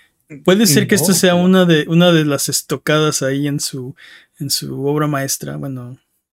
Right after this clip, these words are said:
Speaker 1: estocada y obra maestra, tal vez no. Ok, X. El punto es que va a estar difícil, eh, lanzar una tienda nueva. No es sencillo y sobre todo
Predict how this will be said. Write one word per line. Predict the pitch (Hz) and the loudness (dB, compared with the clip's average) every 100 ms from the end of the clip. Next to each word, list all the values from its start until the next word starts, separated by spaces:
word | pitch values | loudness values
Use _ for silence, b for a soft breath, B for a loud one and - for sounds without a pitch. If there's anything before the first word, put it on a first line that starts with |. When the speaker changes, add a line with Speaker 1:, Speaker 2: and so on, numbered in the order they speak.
| _ _ _ _ - - | _ _ _ _ -18 -10
Speaker 1:
estocada | 160 - 170 180 180 | -8 -6 2 4 6
y | |
obra | 170 165 | 4 4
maestra, | 156 135 - 143 | 0 -4 -8 -12
tal | 139 139 | -8 -8
vez | 135 | -6
no. | 135 | -6
Ok, | 165 170 | -4 -2
X. | 151 156 135 - | -4 -6 -8 -6
El | 170 | -2
punto | 202 220 | -2 0
es | 202 | 2
que | 190 170 B B B B B B B B - | 0 -2 B B B B B B B B 0
va | 226 220 180 | 2 4 2
a | 220 | 2
estar | - 254 | 2 2
difícil, | 247 226 233 202 - 185 254 _ _ _ _ _ _ _ _ _ - _ - | 4 2 4 2 4 2 0 _ _ _ _ _ _ _ _ _ -20 _ 0
eh, | 165 151 143 139 139 - _ _ - | 2 4 2 0 -4 -8 _ _ 2
lanzar | 202 180 180 170 - 180 | 6 6 6 4 4 4
una | 185 180 170 | 6 4 4
tienda | 170 156 156 151 147 143 | 2 0 2 2 2 0
nueva. | 139 143 143 127 | -2 -2 -2 -2
No | 147 | 0
es | 170 | 2
sencillo | - 190 165 - 165 147 127 | 4 4 4 2 0 0 -4
y | 131 | -4
sobre | - 139 139 | -4 -2 -4
todo | - 160 165 160 | -2 0 2 2